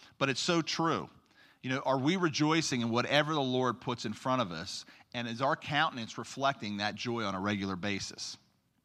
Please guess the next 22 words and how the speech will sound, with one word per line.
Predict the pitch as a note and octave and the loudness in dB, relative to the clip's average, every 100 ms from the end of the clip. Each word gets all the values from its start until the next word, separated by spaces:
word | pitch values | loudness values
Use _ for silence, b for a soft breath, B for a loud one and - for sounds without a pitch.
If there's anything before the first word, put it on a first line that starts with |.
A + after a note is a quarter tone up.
| _ _ _ _ _ _ B B B B | _ _ _ _ _ _ B B B B
So | C#3 | 2
what | D#3+ | 6
I | F#3 | 6
wanna | D#3+ D3 | 6 2
do | C3 C#3+ C#3+ | 2 0 2
is, | A#2+ A#2 | 0 -2
you | B2+ | -2
know, | |
it | A#2+ | 2
wouldn't | D#3 E3 | 2 2
be | C#3+ C3 - | 2 0 -2
right | C3 C3 C#3 - | 0 2 2 -2
if | B2 A#2 | -4 0
I | A#2+ | 0
got | B2 | 2
up | B2 - | 2 2
here | C3 | -2
without | A2+ A2+ A2 | 2 2 2
putting | - B2+ | -2 -4
a | A2 | -2
video | A#2+ C3+ B2+ A#2 G#2+ | 0 2 2 2 4
up, | G2+ G#2 | 4 2